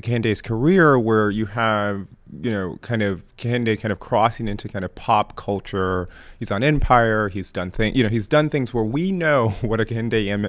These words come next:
you know, Kehinde Wiley image looks like. You know, um, Amy's a newcomer, right?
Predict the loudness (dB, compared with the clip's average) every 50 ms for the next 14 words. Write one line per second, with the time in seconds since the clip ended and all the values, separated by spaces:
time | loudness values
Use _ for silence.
0 | -2 0 0 0 0 0 -2 0 2 2 2 2 2 2 0 0 -2 -4 -4 -6
1 | -8 -10 -10 -10 -10 -10 -10 -10 -10 -10 -10 -10 -12 -14 -18 -20 -20 -14 -6 -2
2 | 0 0 0 0 0 -2 -4 -2 -2 0 0 -2 -4 -8 -14 _ _ _ _ _
3 | -12 -2 0 2 4 4 4 6 8 8 8 6 6 0 -6 -6 -6 -8 -6 -4
4 | 0 0 0 0 -2 -4